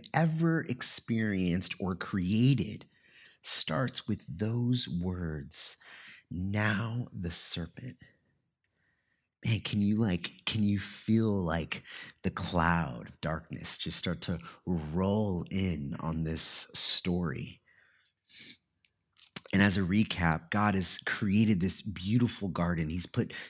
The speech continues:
two trees in it, the tree of life and the tree of the knowledge of good and evil. And somebody might be like, "Man, like, why,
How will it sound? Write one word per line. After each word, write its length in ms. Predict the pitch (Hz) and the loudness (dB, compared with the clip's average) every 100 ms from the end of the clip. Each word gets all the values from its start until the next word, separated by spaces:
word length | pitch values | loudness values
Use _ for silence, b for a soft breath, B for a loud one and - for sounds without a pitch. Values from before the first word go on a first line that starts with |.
| - | -6
two 220 | - 143 | 0 0
trees 440 | 131 - 87 80 | 0 0 0 2
in 100 | 85 | 0
it, 140 | 80 85 | 0 -2
the 80 | 90 | -4
tree 280 | - 117 | -2 0
of 140 | 104 90 | 2 2
life 520 | 95 104 120 120 - | 2 4 4 0 -2
and 160 | 85 85 B B | -2 -2 B B
the 80 | - | -4
tree 640 | - - 117 113 113 107 | -2 -2 2 4 4 4
of 140 | 95 92 | 4 2
the 60 | |
knowledge 800 | 92 92 101 110 110 104 92 - B B - | 2 2 2 4 4 2 0 -2 B B -6
of 200 | 95 87 | -6 0
good 200 | 110 107 | 2 4
and 100 | 101 | 4
evil. 560 | - 98 87 95 98 85 | 4 2 2 0 2 2
And 180 | 104 | 0
somebody 420 | 98 - 143 165 151 | -2 0 2 4 4
might 300 | 117 101 - | 4 2 0
be 100 | 104 | 2
like, 360 | 98 98 - | 2 2 0
"Man, 220 | 151 143 | 2 4
like, 200 | 117 113 - | 4 0 0
why, 420 | 151 214 247 233 | 0 4 4 4